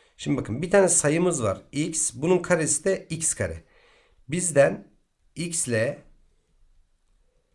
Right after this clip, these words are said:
x kare toplamının, bu toplamın alabileceği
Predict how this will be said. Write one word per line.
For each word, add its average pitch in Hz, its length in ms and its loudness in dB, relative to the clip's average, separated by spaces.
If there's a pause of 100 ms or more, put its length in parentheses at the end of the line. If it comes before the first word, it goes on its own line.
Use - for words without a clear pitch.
(440)
x 165 260 -4
kare 170 260 2
toplamının, 113 840 -4 (280)
bu 135 100 -8
toplamın 131 680 -4 (1040)
alabileceği 156 1080 0